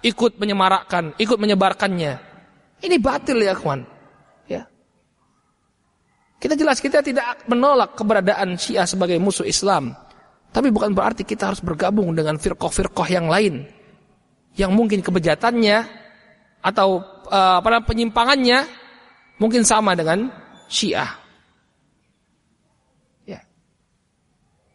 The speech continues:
Ini, ikhwani wa akhwati fillah rahimani wa rahimakumullah, satu hal yang harus menjadi perhatian kita. Jangan jadi orang yang latah. Jangan jadi orang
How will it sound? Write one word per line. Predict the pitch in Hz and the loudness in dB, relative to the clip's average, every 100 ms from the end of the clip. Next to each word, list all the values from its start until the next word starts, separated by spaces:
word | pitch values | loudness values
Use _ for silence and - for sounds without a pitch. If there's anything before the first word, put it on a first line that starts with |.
| _ _ _ _ _ _ | _ _ _ _ _ _
Ini, | 202 190 | 0 0
ikhwani | 160 175 165 151 | 0 0 0 0
wa | 143 | 0
akhwati | - 160 160 | -2 -4 -2
fillah | 156 156 | 0 0
rahimani | 143 - 170 151 143 | 0 -2 0 0 0
wa | 147 | -2
rahimakumullah, | - 175 147 151 160 190 294 - - _ _ _ _ _ _ - | -2 -2 -2 -2 0 2 0 -4 -20 _ _ _ _ _ _ -8
satu | - - | -6 -4
hal | 160 165 165 | -2 0 0
yang | 156 147 | 0 -2
harus | 156 160 - | -4 -4 -6
menjadi | 151 135 143 | -6 -4 -4
perhatian | 147 135 143 131 143 | -6 -10 -8 -10 -10
kita. | - 110 - _ _ _ _ - | -12 -12 -14 _ _ _ _ -6
Jangan | 170 147 143 151 165 | -2 0 0 -2 -4
jadi | 147 139 143 151 | -2 -2 -2 -2
orang | 143 143 143 | 0 0 0
yang | 139 | -2
latah. | 135 123 - 143 - - - - _ _ _ _ _ | -2 -4 -2 -4 -4 -6 -12 -14 _ _ _ _ _
Jangan | - 123 135 160 | -4 -2 -2 -4
jadi | 147 131 151 | -2 -4 -2
orang | 143 139 139 165 185 | -2 0 0 0 -4